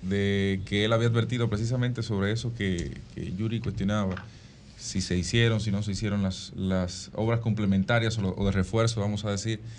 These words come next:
de algo que él había advertido que supuestamente pasaría. Pero él hizo otra advertencia que me gustaría conocer, si hay alguna documentación en la institución que usted dirige, eh, sobre este tema.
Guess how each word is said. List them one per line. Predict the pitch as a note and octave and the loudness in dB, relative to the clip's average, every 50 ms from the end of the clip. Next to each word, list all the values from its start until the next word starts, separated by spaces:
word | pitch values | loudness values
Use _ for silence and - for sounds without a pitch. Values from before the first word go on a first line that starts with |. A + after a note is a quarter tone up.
| - - - - - - | -18 -20 -20 -20 -14 -4
de | - F#2+ A2 | 2 4 4
algo | A2+ A#2+ B2+ B2+ | 6 6 4 2
que | - - A2+ A2 A#2 | 0 2 4 6 8
él | A#2+ | 8
había | A#2 A2+ A2+ A2+ A#2 A#2 A2+ A2+ - A#2 | 8 6 6 6 6 4 4 2 -2 -2
advertido | A2 G#2+ G2+ F#2+ A2 G#2+ F#2+ G#2 D3 D3 C#3+ C#3 B2 B2+ B2 | 0 0 2 2 2 0 0 0 -2 0 0 0 0 0 0
que | A#2 | -2
supuestamente | G2+ F#2+ F#2+ F#2+ G#2 G2+ - G#2 G#2 G2+ G2 F#2 G2+ | -2 -2 -2 -2 -2 0 0 2 2 2 2 0 0
pasaría. | - G2 - - G2 F#2 G2 G2 | -2 -4 -4 -2 0 2 0 2
Pero | F#2+ D3 E3 | 4 6 6
él | G3 G#3+ | 6 6
hizo | G#3 F#3 G#3 | 4 2 2
otra | F#3 F#3 D#3+ | 2 2 0
advertencia | D#3 C3 B2 G#2+ - - F#2+ F#2 F2+ - - - - - - - - | 2 2 0 0 2 2 0 0 0 -2 -8 -12 -14 -16 -20 -16 -6
que | - | -4
me | G2+ G2+ | -2 0
gustaría | F#2+ G2 G2 - G2 F#2+ G2 A2 A2 A2+ | 0 -2 -2 0 0 0 2 0 0 2
conocer, | A#2+ A#2+ A#2+ A#2+ - - F#2+ G2+ G#2 - - - - - - - - - - - - - | 2 2 2 2 0 0 -2 -4 -4 -8 -14 -18 -20 -20 -20 -20 -20 -20 -20 -20 -20 -16
si | - - - - | -14 -8 -2 2
hay | G#2 G#2 A2 | 4 4 4
alguna | A2+ A2 A#2 A2+ A2+ | 4 2 4 2 4
documentación | A2 G#2 G2+ A2+ G#2 F#2+ F#2+ F#2+ F#2 F#2 F2 F2 - - A2+ A2+ A2 G#2+ G#2 | 4 2 0 2 4 4 4 4 4 2 0 -4 -2 0 0 0 2 2 2
en | G2+ | 2
la | F#2 F2+ | 2 2
institución | F2+ F#2 F2 - F2+ - G#2 F#2+ | 0 -2 -2 -4 0 0 0 0
que | G2 | 0
usted | G#2+ - G#2+ | 0 0 0
dirige, | G2+ G2+ G2+ A2 G#2+ G#2 G#2+ - - - - - - - - - - - - - - - | 0 2 2 2 0 0 -2 -4 -6 -12 -18 -20 -20 -20 -20 -20 -20 -20 -20 -18 -6 -2
eh, | F#2+ F#2 F#2 F#2 F2+ F2+ F2 F2 F2 E2+ - - - - - - - - - - - - - F2+ | 2 2 4 4 2 2 0 -2 -4 -6 -6 -10 -14 -16 -18 -20 -20 -20 -20 -20 -14 -10 -10 -6
sobre | - - - G#2 G#2 A2+ | -2 0 2 4 4 4
este | A2+ A2+ G#2+ | 4 2 -2
tema. | F#2+ - E3 C#3+ A2 F#2+ F2+ | 2 4 4 6 6 4 2